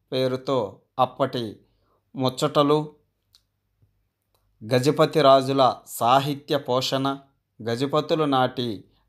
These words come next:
గాథలు, దీప కలికలు, పదహారు రాత్రులు కథా సంకలనం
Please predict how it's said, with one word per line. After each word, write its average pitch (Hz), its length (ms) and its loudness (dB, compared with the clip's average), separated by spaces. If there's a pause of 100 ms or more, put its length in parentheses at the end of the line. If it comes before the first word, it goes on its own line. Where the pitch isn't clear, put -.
(140)
గాథలు, 123 600 0 (580)
దీప 127 480 2 (520)
కలికలు, 123 580 -2 (600)
పదహారు 151 540 6
రాత్రులు 127 760 -2 (200)
కథా 131 260 6
సంకలనం 107 680 -4